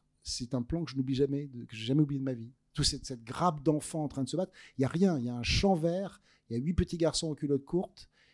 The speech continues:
et pourtant cette bagarre, elle n'appartient qu'à ce film. Il y a que dans Los Olvidados de Buñuel ou dans certains films comme ça que j'ai pu voir des images d'enfance aussi cruelles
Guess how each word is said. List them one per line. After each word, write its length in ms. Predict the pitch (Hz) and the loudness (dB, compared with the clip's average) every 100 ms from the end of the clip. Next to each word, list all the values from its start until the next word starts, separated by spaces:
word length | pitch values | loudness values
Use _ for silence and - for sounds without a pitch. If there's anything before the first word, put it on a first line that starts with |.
| _ | _
et 80 | 127 | -4
pourtant 440 | - 185 - 180 185 | 4 4 4 0 0
cette 240 | 156 135 | -2 0
bagarre, 480 | 147 147 147 165 147 | 0 2 0 0 0
elle 100 | 135 | -2
n'appartient 440 | 135 127 - 156 - | -2 -4 -4 -6 -2
qu'à 100 | 165 | -2
ce 140 | - | 0
film. 280 | 147 - 127 _ _ _ _ _ _ | -4 -10 -18 _ _ _ _ _ _
Il 60 | 127 | 0
y 20 | |
a 20 | |
que 120 | 127 | 4
dans 160 | 143 143 | 4 6
Los 180 | 147 - | 4 2
Olvidados 380 | 143 147 147 151 | 2 2 4 4
de 140 | 131 | 2
Buñuel 540 | 127 139 143 151 160 | 0 0 2 2 2
ou 60 | 156 | 2
dans 120 | 131 | 0
certains 260 | 120 139 139 | 0 -4 -4
films 240 | - 180 | -4 -4
comme 140 | 160 139 | -2 -2
ça 100 | 160 | -4
que 60 | |
j'ai 80 | 143 | -4
pu 100 | 139 | -6
voir 180 | 131 151 | -4 -4
des 220 | 135 120 | -4 -4
images 260 | 135 151 135 | -4 -4 -2
d'enfance 640 | 139 - 151 160 - - _ _ - | -4 -4 -8 -6 -8 -10 _ _ 0
aussi 200 | 127 143 | 0 0
cruelles 440 | - 147 135 | 4 4 4